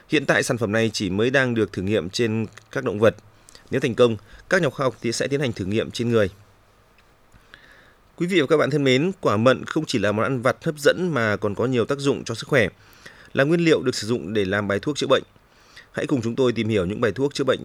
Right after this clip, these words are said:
từ cây mận. Theo đông y, quả mận vị ngọt, chua, tính bình, đi vào hai kinh can và thận, có tác dụng thanh can, điều nhiệt, giải độc, hoạt huyết, sinh tân, chỉ khát, lợi thủy,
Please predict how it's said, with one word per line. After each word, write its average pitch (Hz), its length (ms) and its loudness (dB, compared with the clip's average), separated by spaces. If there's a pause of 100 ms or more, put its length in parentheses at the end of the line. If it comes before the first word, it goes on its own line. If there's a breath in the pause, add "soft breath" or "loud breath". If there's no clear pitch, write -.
từ 107 100 -4
cây 104 120 -4
mận. 104 140 -2 (1800 soft breath)
Theo 185 120 2
đông 165 140 4
y, 165 140 6
quả 123 160 4
mận 110 240 2
vị 117 140 -4
ngọt, 117 280 0 (160)
chua, 135 280 2 (280)
tính 117 180 -2
bình, 113 280 2 (520 soft breath)
đi 135 160 0
vào 107 300 2
hai 120 280 -4
kinh 123 240 -6
can 127 300 2
và 110 120 -2
thận, 117 240 0 (140)
có 110 80 -2
tác 147 140 -2
dụng 135 240 -4 (280)
thanh 131 160 -2
can, 123 360 0 (120)
điều 110 160 4
nhiệt, 107 220 2
giải 98 260 -2
độc, 104 260 2
hoạt 98 180 -6
huyết, 175 180 0 (540 soft breath)
sinh 139 240 -4
tân, 127 300 2 (400)
chỉ 101 200 -2
khát, 151 280 -2 (320)
lợi 107 200 0
thủy, 104 260 0